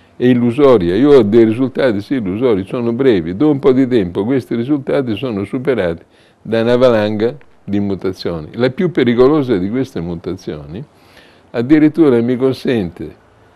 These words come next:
alla cellula tumorale di essere autonoma come crescita. Lei stessa diventa ormonale, non ha più bisogno dell'ormone della crescita, non ha più bisogno di fattori,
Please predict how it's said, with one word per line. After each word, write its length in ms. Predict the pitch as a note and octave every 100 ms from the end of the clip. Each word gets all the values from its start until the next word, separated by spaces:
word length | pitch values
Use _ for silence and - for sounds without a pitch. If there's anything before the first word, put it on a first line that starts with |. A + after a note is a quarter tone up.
| _ _ -
alla 260 | G#2 A2+
cellula 380 | A#2 D3+ C3 A2
tumorale 640 | B2 C3+ D3+ D#3 D3+ A#2
di 160 | A#2 C#3
essere 460 | A2+ - G2 G2+ -
autonoma 800 | C#3 C#3+ C#3+ E3+ E3 E3 B2 G#2+
come 320 | G#2+ C3 G#2
crescita. 560 | G2 C#3 A#2 - E2 G#2
Lei 220 | C#3 D#3+
stessa 420 | - E3 F3 -
diventa 400 | F#2 C3 D3 B2+
ormonale, 560 | F#2 G#2+ C3 B2 F#2+ B2
non 140 | C#3+
ha 80 | D3
più 180 | C#3 E3
bisogno 540 | C3+ C3 C#3+ G2+ F2
dell'ormone 500 | F2+ F2 F2+ F#2 F2
della 140 | E2+ F#2
crescita, 360 | F2 D#2+ -
non 100 | A2
ha 20 |
più 180 | A#2 D3+
bisogno 460 | A2+ A#2+ C#3 A2+ F2+
di 80 | E2+
fattori, 480 | - F2 F2+ D#2